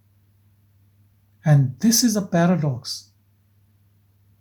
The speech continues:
You don't control this body, and the body is functioning much better. So that means there was someone who was taking all the credit to control this body, was making you fool.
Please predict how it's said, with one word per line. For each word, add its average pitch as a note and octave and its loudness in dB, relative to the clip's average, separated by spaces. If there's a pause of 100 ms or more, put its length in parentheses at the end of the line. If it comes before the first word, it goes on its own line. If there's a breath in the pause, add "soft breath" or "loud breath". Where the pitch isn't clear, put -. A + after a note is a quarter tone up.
(720)
You E3 2
don't E3+ 0
control D3 0
this F3 0
body, F#3 -2 (720)
and C#3 0
the C#3 -2
body E3 0
is - -4
functioning D#3 -2
much D3+ -2
better. D#3+ -4 (1160)
So - -6
that F3 0
means G#3+ 2
there F3 2
was F3+ -2
someone G#3+ 2
who F#3 4
was F3 0
taking F#3+ 0
all F#3+ 2
the E3 -2
credit F#3 0 (720)
to E3+ -4
control F#3+ 4
this F3 2
body, E3+ 2
was D#3+ -4
making E3+ 0
you D#3+ -2
fool. E3+ -4